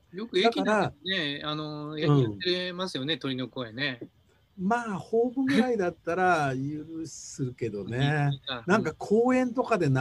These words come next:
Speaker 2: さないでほしいよね。
Speaker 1: あ、そうか、そうか、そうか、そうか。そういうね、
Speaker 2: <laughs>
Speaker 1: そういうね、
Speaker 2: うん。
Speaker 1: 自然がね、
Speaker 2: うん。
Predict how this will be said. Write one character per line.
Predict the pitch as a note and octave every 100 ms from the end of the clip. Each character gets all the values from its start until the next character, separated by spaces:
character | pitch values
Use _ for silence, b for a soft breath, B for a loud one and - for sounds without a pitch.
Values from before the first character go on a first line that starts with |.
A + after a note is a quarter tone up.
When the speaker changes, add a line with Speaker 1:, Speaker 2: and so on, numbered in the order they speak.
| C#3 E3+
Speaker 2:
さ | F#3+
な | F3
い | C3+
で |
ほ | A2+ G3
し |
い | G#3
よ | E3+
ね。 | -
Speaker 1:
あ、 | -
そ |
う |
か、 |
そ | D3+
う |
か、 | -
そ | D3
う |
か、 | C#3
そ | C3
う | F#3+
か。 |
そ | C#3+
う |
い | -
う | D#3
ね、 | D3+ A#3 - -
Speaker 2:
<laughs> | _
Speaker 1:
そ | - E3+
う | E3+
い | D#3+
う |
ね、 | C#3 C#3
Speaker 2:
う | A#2+
ん。 | G#2+
Speaker 1:
自 | C3
然 | F3 E3+ E3
が | C3
ね、 | B2+
Speaker 2:
う |
ん。 | G#2+ F#2+